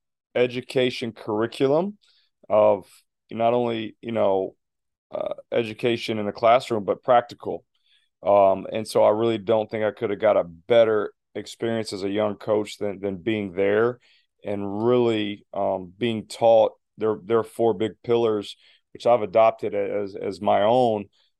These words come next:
um, that, that make up human performance, are mindset, movement, nutrition, and recovery, uh, and really trying to be great and be,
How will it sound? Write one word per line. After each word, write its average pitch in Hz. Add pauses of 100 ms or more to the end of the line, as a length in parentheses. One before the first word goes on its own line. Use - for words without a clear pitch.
(140)
um, 92 (180)
that, 104 (140)
that 104
make 110
up 98
human 107
performance, 117
are 98
mindset, 110
movement, 107 (920)
nutrition, 104
and 95
recovery, 101 (580)
uh, 95
and 101
really 104
trying 104
to 98
be 90
great 101
and 95
be, 101